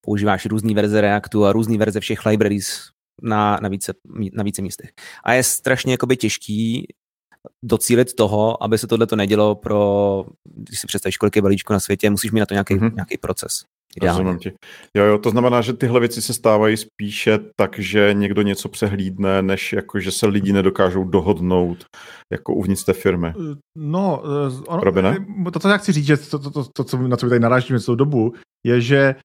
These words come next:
Speaker 3: ehm, mikrofrontendy potřebuješ až určitý velikosti. To znamená,
Speaker 2: Mhm.
Speaker 3: ta firma už je poměrně nějaká, myslím, složitější, větší, ty komunikační procesy nejsou tak jednoduchý, že řekneš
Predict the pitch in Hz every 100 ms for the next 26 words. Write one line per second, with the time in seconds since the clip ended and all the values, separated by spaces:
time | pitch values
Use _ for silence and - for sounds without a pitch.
0 | _ 131 113 113 113 - 135 127 165 151
1 | 147 151 147 139 - 139 135 131 131 143
2 | 131 131 120 107 101 110 - - - _
3 | _ 107 120 127 131 127 87 95 90 127
4 | 143 135 139 123 147 139 135 135 135 131
5 | 127 135 127 - 123 113 123 127 131 117
6 | 123 120 120 - 123 123 123 117 117 117
7 | 123 117 120 123 117 120 123 117 110 120
8 | - 117 113 110 120 113